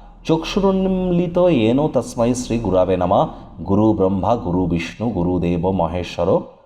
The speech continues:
গুরুরেব পরম ব্রহ্ম তস্মৈ শ্রী গুরবে নমঃ। আজ আপনারা অবশ্যই, যদি আপনাদের দীক্ষাগুরু থেকে থাকে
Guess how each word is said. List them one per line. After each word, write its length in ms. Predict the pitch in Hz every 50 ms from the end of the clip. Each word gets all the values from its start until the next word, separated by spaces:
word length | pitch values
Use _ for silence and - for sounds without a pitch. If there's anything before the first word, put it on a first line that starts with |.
| _ _ _ 85
গুরুরেব 560 | 82 95 98 95 92 90 90 90 90 87 82 90 110
পরম 320 | - - 90 82 87 92 87 85
ব্রহ্ম 300 | 80 104 175 190 151 92 90 - - -
তস্মৈ 420 | - 98 - - - 87 87 87 85
শ্রী 280 | 85 - - - - 170 220 - - - 82
গুরবে 280 | 82 - 92 90 85 90
নমঃ। 260 | 80 64 - - - - - _ _ _ _ _ _ _ _ _ _ _ -
আজ 120 | 104 101 92
আপনারা 280 | 98 90 - 92 90 90
অবশ্যই, 520 | 87 87 87 101 104 - - - 127 156 - - - _ _ _ _ _ _ _ _ _ -
যদি 180 | 117 135 160 175
আপনাদের 300 | 160 - 175 175 180 151 120
দীক্ষাগুরু 480 | 143 143 - - 190 170 165 160 165
থেকে 240 | 160 156 143 151 156
থাকে 260 | 151 143 139 - 170